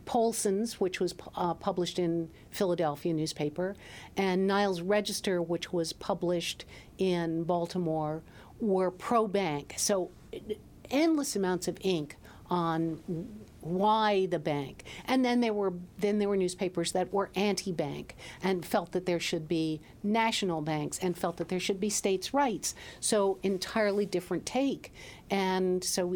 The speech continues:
you, you as a consumer could read whichever news you wanted with the slant that appealed to you, just as we do now.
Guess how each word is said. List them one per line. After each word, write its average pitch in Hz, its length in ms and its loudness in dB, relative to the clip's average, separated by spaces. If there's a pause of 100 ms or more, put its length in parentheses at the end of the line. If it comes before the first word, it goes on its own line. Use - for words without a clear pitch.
you, 175 680 -2
you 202 440 0
as 185 440 0
a 180 140 0
consumer 202 920 0 (640)
could 196 320 0
read 214 400 2 (160)
whichever 202 800 0 (340)
news 208 760 0
you 196 280 0
wanted 180 800 0 (320)
with 190 320 2
the 190 80 0
slant 190 840 2
that 165 400 0
appealed 240 600 0
to 151 120 -6
you, 139 280 -4 (220)
just 185 280 0
as 226 120 -2
we 208 160 0
do 190 220 0
now. 240 420 -4